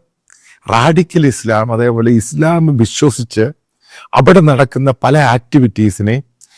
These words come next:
ഇനിയും അത് ഡൈജസ്റ്റ് ചെയ്യാൻ പറ്റത്തില്ല.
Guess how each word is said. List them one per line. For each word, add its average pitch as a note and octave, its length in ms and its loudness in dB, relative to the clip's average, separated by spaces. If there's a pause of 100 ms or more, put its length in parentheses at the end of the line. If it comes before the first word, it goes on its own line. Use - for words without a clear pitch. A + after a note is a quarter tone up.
(200)
ഇനിയും D#3 420 6
അത് A#2 140 4
ഡൈജസ്റ്റ് A#2 580 -2
ചെയ്യാൻ D#2+ 320 -6
പറ്റത്തില്ല. - 500 -12